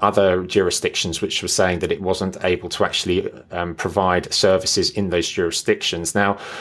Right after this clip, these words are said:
well, one thing to note is that al-, although these regulators have come up against Binance, in all cases, it doesn't necessarily stop consumers from being able to access the platform. It's more that they can't provide financial services in those jurisdictions.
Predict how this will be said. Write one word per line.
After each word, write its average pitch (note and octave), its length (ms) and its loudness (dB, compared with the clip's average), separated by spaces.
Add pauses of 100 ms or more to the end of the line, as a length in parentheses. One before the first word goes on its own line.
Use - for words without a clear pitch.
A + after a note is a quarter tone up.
(180)
well, A#2+ 160 4
one B2+ 180 2
thing A2+ 140 2
to G#2 160 0
note G2+ 360 2
is F#2+ 280 -2
that F#2+ 480 0 (320)
al-, A2+ 160 0
although A2 400 4 (120)
these A2 280 -4
regulators G2 460 0
have G2 120 -4
come F#2 200 -2
up F2+ 100 -4
against C3+ 460 0
Binance, F#2+ 640 0
in A2 240 0
all G#2+ 140 4
cases, G#2+ 400 2
it G#2+ 100 -2
doesn't A2 240 0
necessarily G#2 480 2
stop - 420 -2 (200)
consumers G#2+ 480 2
from G2 160 -2
being G2 180 4
able F#2+ 220 0
to - 200 0
access - 360 0
the G#2+ 100 -4
platform. F#2+ 460 -2
It's - 120 -4
more G2+ 180 2
that F#2+ 100 -6
they G2 100 2
can't G2 320 -4
provide - 340 2
financial F#2+ 460 0
services G2+ 640 2
in F#2 140 -4
those F2+ 180 0
jurisdictions. - 920 -2